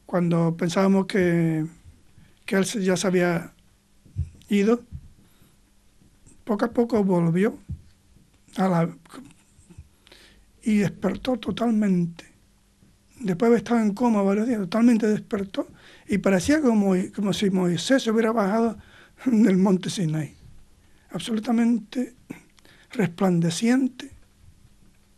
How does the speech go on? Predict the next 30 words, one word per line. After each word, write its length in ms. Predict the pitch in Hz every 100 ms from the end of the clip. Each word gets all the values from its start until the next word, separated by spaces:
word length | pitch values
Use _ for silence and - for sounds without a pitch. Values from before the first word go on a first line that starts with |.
| _ - _ -
sonriente, 920 | 294 175 175 190 240 247 240 - - _ _ _ -
<clears throat> 60 | 233 156 160 - _ _ _ _ _ - _ _ _ _ _ _ -
reconociendo 440 | 220 196 170 214 196
a 20 |
todo 160 | 185
el 80 | 175
mundo, 460 | 170 240 320 269 285
hablando 340 | 196 196 190
con 100 | 196
todo 200 | 165 170
el, 100 | 170 - - _ - _ - -
escuchando 340 | - 226 196 196
a 40 |
todo 160 | 185 175
el 60 |
mundo, 460 | 165 220 254 247 240 - _ _ _ _ _ - - _ - _ _ _ _ _ _ _ _ _ _ _ -
como 200 | 190 170
para 180 | 175 165
despedirse 460 | 160 - 202 214
de 60 | 196
todos 200 | 208 190
nosotros. 420 | 175 175 151 -
Y 40 | 143
fue 160 | 196 196
un, 320 | 220 190 196
un, 220 | 202 196 202
una 420 | 202 196 196 175
cosa 180 | 180 175
muy 180 | 175 233
emocionante, 800 | 185 160 160 143 131 135 -